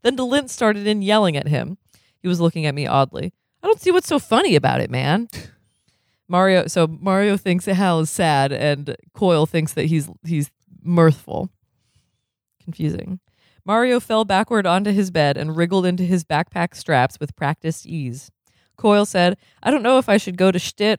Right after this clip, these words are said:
or Rusk or what, or Lateral Alice. What if they haul him off somewhere and it's my fault?" <laughs> There's no denying the Darks raised his game this fall, though. "There are machine messages on the machine, Hal, too,"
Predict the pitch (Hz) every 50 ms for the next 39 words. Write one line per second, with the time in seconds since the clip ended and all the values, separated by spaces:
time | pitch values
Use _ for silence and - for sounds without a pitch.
0 | - - 143 139 139 139 160 185 226 233 - - 180 160 160 180 202 175 131 -
1 | _ _ _ _ - 170 214 240 220 175 165 151 147 151 151 143 151 175 185 170
2 | 147 160 185 - _ _ _ _ - 202 254 269 - 285 214 196 247 262 277 254
3 | 240 226 254 294 - - 180 165 147 156 175 190 208 208 208 - 226 240 247 233
4 | - - 330 269 226 - - - - - - 123 - - 127 - - 143 - -
5 | 220 _ _ _ _ _ _ _ _ _ _ - 165 175 190 190 214 247 220 214
6 | 196 202 214 208 196 175 156 156 156 143 - - 185 196 190 - - - 135 151
7 | 175 185 170 - 165 156 151 147 151 170 220 202 143 120 127 - - 151 156 170
8 | 185 147 120 120 - 131 156 180 180 _ _ _ _ _ _ _ _ _ _ _
9 | _ _ _ _ _ _ _ _ _ _ _ _ - 247 302 320 294 285 294 -
10 | - 330 339 320 277 247 240 - 240 220 226 240 233 240 226 226 220 220 220 -
11 | - 294 302 302 254 208 175 170 151 156 170 180 - - 233 220 170 147 151